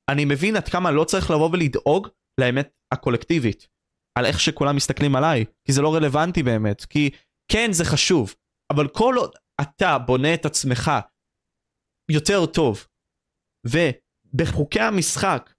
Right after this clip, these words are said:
אתה בונה גם אפשרות שאתה תצליח להשפיע יותר,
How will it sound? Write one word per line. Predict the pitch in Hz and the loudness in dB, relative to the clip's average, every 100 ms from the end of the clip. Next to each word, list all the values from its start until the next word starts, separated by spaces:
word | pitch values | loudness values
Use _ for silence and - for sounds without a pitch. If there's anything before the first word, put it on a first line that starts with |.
| _ _ - | _ _ -4
אתה | - 143 | -2 0
בונה | 127 143 175 190 135 - _ 123 | 2 2 2 2 -2 -8 _ -4
גם | 151 156 131 113 _ _ - | 0 2 0 -4 _ _ -8
אפשרות | - - 139 196 - | -4 0 2 2 2
שאתה | 185 135 | 0 -2
תצליח | - - 165 208 131 104 87 _ _ _ _ _ _ _ - | -2 -2 0 0 0 -2 -12 _ _ _ _ _ _ _ -2
להשפיע | 131 120 - - 233 220 | 0 0 -2 0 2 2
יותר, | 139 - 151 | 2 2 0